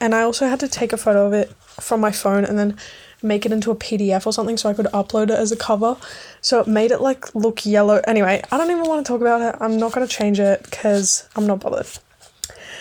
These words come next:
So those are kind of, like, yeah, so those were the names that I came up with. And, like, I c-, also have had to figure out an excuse of what to say w-, if my mum walks in.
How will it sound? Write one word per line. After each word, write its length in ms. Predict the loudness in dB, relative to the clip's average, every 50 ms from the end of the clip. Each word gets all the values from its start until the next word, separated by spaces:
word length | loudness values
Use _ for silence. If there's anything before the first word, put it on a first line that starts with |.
| -18 -20 -20 -20 -20 -20 _ _
So 320 | -4 2 4 6 6 6
those 280 | 6 4 4 4 4 0
are 60 | -2
kind 260 | -4 -2 -2 -2 -2
of, 120 | -2 -2 0
like, 280 | 0 0 0 -2 -6 -10 -12 -12 -12 -16 -16 -8 -2
yeah, 180 | -2 -2 0 0
so 140 | -2 0
those 180 | 2 2 2 2
were 80 | 2 0
the 80 | 2
names 280 | 2 2 2 2 2 2
that 100 | 2 0
I 60 | 0
came 320 | -2 -4 -2 -2 -2 0 0
up 220 | 0 -2 -2 0 0
with. 520 | 2 2 2 2 0 -2 -6 -10 -12 -14 -16 -18 -20 -18 -18 -18 -18 -20 -20 -20 -20 _ _ _ _ _
And, 180 | 0 0 2 2
like, 380 | 2 0 0 -2 -4 -10 -10 _ -2
I 120 | -2 -2
c-, 240 | -2 -4 -8 -8 -10 -12 _ -4 0
also 420 | 0 2 2 2 2 0 0 0
have 420 | -4 -4 -4 -4 -4 -6 -8 -14 -16 -16
had 220 | -6 -6 -4 -2
to 80 | -2 -4
figure 320 | -4 -4 -4 -2 0 0
out 140 | 0 2 2
an 100 | 0 0
excuse 840 | -2 -2 -6 -8 -8 -8 -10 -6 -4 -2 -2 -2 -2 -4 -8 -8 -12 _ -20 -20 -20 _ _
of 180 | -6 -4 -2 0
what 160 | 0 -2 0 -2
to 80 | -2
say 220 | -2 0 0 0 0
w-, 180 | 0 -2 -4 -6
if 140 | -8 -4
my 140 | -2 0 0
mum 220 | 2 0 2 2 0
walks 240 | 0 0 -2 -2
in. 180 | -2 0 -2 -2